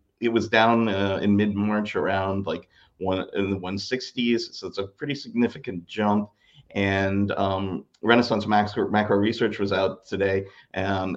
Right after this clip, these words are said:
with a tweet, and they're saying that they think that the, um, cutoff point with the claims numbers rising is two seventy-five, and by that they mean it's kind of a break even where, you know, payrolls stop rising.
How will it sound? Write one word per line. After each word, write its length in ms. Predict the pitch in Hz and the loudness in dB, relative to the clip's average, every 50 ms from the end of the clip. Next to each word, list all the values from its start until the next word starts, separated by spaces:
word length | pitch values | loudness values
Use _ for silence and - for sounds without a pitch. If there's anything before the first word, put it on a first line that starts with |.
| - - | -8 -8
with 240 | 95 104 101 95 95 | -4 -2 0 0 0
a 100 | 98 95 | 0 -2
tweet, 380 | - - - 101 98 90 - | -4 -2 -2 -2 0 0 -2
and 120 | - 95 95 | -4 -4 -2
they're 200 | 95 95 90 87 | -2 -2 -2 -2
saying 320 | - 95 90 87 92 95 | -4 -4 -6 -6 -6 -6
that 240 | 90 92 92 - - - _ - - _ _ - | -4 -4 -4 -6 -8 -12 _ -20 -20 _ _ 4
they 160 | 110 104 101 | 4 4 4
think 280 | 104 113 107 104 - - | 2 0 -2 -2 -4 -2
that 320 | 101 104 101 - - - _ _ _ _ _ _ - 104 | 0 2 2 2 0 -6 _ _ _ _ _ _ -8 -6
the, 360 | 104 101 101 107 104 104 101 | -2 0 2 4 6 6 6
um, 340 | 101 101 98 95 95 104 101 | 6 4 2 2 0 -2 -2
cutoff 440 | - - 143 151 151 147 - - | 0 2 4 4 4 4 2 -2
point 340 | - 123 104 95 92 - - - | -2 -2 0 0 -2 -4 -8 -6
with 140 | 95 98 92 | -6 -4 -4
the 80 | 92 92 | -4 -6
claims 500 | - - 104 101 104 107 104 98 98 90 | -6 -4 0 2 2 4 2 2 0 -2
numbers 320 | 92 95 95 95 98 95 | -4 -4 -4 -4 -6 -4
rising 480 | 90 92 92 98 98 95 92 90 90 90 | -2 -2 0 0 0 0 -2 -4 -6 -6
is 160 | 90 90 - | -8 -8 -6
two 120 | - 117 | -6 -6
seventy-five, 680 | 104 - 110 98 92 92 95 - 107 104 101 95 95 95 | -2 0 0 -2 -2 -2 -4 0 2 2 2 2 0 -2
and 180 | 92 90 98 95 | -4 -6 -6 -4
by 200 | 90 95 95 95 | -4 -2 -2 0
that 280 | 92 101 107 104 - 92 | 2 2 2 2 2 2
they 100 | 101 101 | 0 0
mean 280 | 101 95 95 95 95 | 0 0 -2 -4 -6
it's 160 | 85 - - | -8 -8 -8
kind 160 | - - 101 98 | -6 -4 -2 -2
of 80 | 95 | -2
a 20 | 95 | 0
break 240 | 98 95 98 98 | 0 -2 0 0
even 320 | 104 101 95 98 98 98 85 | 0 0 0 0 -2 -2 -2
where, 360 | 90 87 87 87 85 82 - | -2 0 0 0 0 -2 -4
you 80 | - 92 | -8 -10
know, 120 | 87 71 | -10 -10
payrolls 640 | - - - 95 101 98 95 87 92 92 - - - _ _ _ | -10 -4 0 2 2 2 2 0 -2 -4 -6 -12 -16 _ _ _
stop 420 | - - - - 98 92 85 - - | -16 -16 -8 -4 -2 -2 -2 -4 -4
rising. 540 | 82 85 95 101 101 98 101 - - - 95 | -4 0 2 4 4 2 2 -2 -8 -16 -20